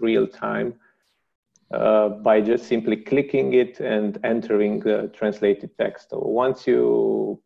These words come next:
play with it, it's super intuitive. It's easy to, to figure out how to translate, uh, something. And this works, uh, basically with everything, including page builders or, uh,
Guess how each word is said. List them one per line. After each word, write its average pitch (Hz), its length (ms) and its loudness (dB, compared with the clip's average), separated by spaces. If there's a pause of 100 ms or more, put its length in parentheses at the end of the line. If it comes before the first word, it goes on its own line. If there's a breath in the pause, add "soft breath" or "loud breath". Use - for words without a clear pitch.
play 123 240 6
with 123 180 6
it, 120 240 2
it's - 460 -8
super 139 380 0
intuitive. 104 640 0
It's - 280 -8
easy 113 320 0
to, 110 320 -2
to - 120 -16
figure 113 320 0
out 110 180 2
how 110 160 2
to 107 140 -4
translate, 107 760 -6 (160)
uh, 110 100 -8
something. 101 540 -8 (580)
And 131 140 -2
this 170 220 2
works, 147 480 0
uh, 127 200 0
basically 127 640 2
with 113 300 0 (220)
everything, 113 840 0 (320 loud breath)
including 117 600 0
page 113 380 4
builders 110 680 2
or, 107 360 -4
uh, 107 260 -4